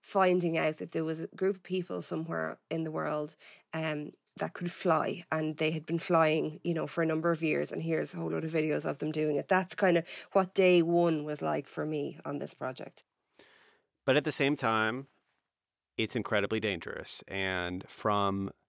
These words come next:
Speaker 2: the first five minutes of this film,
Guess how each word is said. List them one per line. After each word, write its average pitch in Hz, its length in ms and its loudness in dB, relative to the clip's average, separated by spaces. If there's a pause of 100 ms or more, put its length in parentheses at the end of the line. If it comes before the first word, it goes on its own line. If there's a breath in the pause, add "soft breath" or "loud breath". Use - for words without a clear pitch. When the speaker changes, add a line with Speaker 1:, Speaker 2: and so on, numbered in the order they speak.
(220)
Speaker 2:
the 104 100 -2
first - 540 2 (480)
five 120 360 4
minutes 117 500 0 (340)
of 107 160 0
this 101 180 -4
film, 95 560 -4